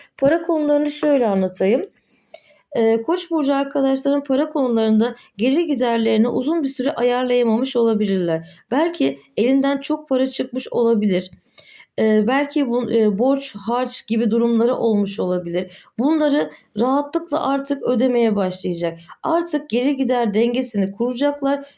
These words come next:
gelir giderlerini ayarlayacaklar, borçlarını rahat bir şekilde ödeyecekler ama az bir süre sıkışabilirler. Sonrasında rahatlamalar olacak para konularında, finansal konularda. Çünkü,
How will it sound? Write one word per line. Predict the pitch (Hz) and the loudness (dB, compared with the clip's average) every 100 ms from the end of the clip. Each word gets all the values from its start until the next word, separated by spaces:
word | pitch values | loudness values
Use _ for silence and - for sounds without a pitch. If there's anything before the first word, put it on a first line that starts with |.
| _ | _
gelir | 226 247 | 0 0
giderlerini | 285 269 240 220 185 175 | 0 0 0 2 0 -2
ayarlayacaklar, | 196 202 247 269 269 240 277 277 269 277 - - _ | -2 0 0 0 0 0 -2 0 -2 -2 -8 -20 _
borçlarını | 202 285 285 277 254 226 | -2 0 0 0 2 2
rahat | 196 214 247 | 2 0 -2
bir | 269 | -4
şekilde | 269 254 202 180 | -2 -2 -2 -2
ödeyecekler | 175 196 262 240 277 277 277 277 - - - | -2 0 0 0 -2 -2 -2 -2 -8 -10 -2
ama | 330 311 320 - _ _ _ | 0 0 -2 -10 _ _ _
az | - 349 - | -2 -2 -2
bir | 277 | -4
süre | 285 277 262 285 | -4 0 0 0
sıkışabilirler. | - 285 294 285 277 240 247 285 285 285 285 - - | -2 -6 -4 -2 -2 0 -2 0 0 -2 -4 -20 -8
Sonrasında | 320 339 330 294 269 254 277 262 | -2 2 2 -2 -4 -2 0 0
rahatlamalar | 247 254 240 254 247 254 | 0 -2 -4 -2 0 2
olacak | 220 202 202 277 - _ - | 2 0 -2 -6 -8 _ -2
para | 240 240 | 0 0
konularında, | 233 196 185 180 180 214 | 0 0 0 0 0 -2
finansal | 262 226 214 214 214 208 | -2 0 0 0 -2 -2
konularda. | 208 185 180 170 165 160 - - - _ | -2 -2 -2 -2 -4 -6 -8 -20 -20 _
Çünkü, | - 320 269 285 | -2 -2 0 -2